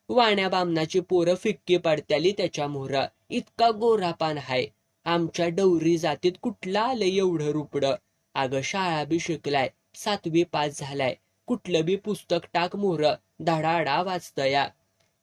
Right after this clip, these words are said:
म्हातारी पोराच्या फुटून हात फिरवीत सारखी लेकाचं कौतिक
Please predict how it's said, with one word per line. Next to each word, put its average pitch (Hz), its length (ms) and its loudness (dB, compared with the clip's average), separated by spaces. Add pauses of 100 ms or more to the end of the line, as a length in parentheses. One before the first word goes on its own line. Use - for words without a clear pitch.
(120)
म्हातारी 254 460 2
पोराच्या 202 540 0 (120)
फुटून 190 400 -4
हात 175 280 -4 (140)
फिरवीत 190 420 -2
सारखी 185 540 -4
लेकाचं 165 520 -2
कौतिक 165 380 0